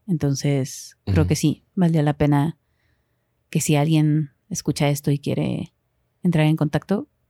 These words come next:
Speaker 1: pues pueda hacerlo. Ya,
Speaker 2: Ujú.
Speaker 1: ya sabremos cómo.
Speaker 2: Sí. Pues esto fue el episodio número uno de la semana número uno. Eh, o más bien,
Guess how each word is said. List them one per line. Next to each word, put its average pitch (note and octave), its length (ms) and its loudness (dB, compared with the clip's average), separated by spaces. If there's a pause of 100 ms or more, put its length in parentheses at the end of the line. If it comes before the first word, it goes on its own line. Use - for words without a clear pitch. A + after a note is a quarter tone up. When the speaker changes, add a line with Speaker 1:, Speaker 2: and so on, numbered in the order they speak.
(180)
Speaker 1:
pues - 480 -8 (100)
pueda E3 160 -2
hacerlo. A3 300 -8 (160)
Ya, F#3 220 6
Speaker 2:
Ujú. F#3 100 2
Speaker 1:
ya F3+ 180 2
sabremos E3 340 -2
cómo. C3+ 260 -6
Speaker 2:
Sí. F#2+ 320 0 (360)
Pues F#2+ 180 -4
esto G2+ 180 0
fue G#2 180 4
el F#2 120 6
episodio G2+ 400 2
número F#2+ 260 4
uno A#2 300 2
de G2+ 100 0
la E2 120 2
semana F2+ 380 2
número G2+ 420 4
uno. B2 440 4 (1000)
Eh, E2 300 -4
o G2 160 2
más A2 160 4
bien, G#2+ 220 2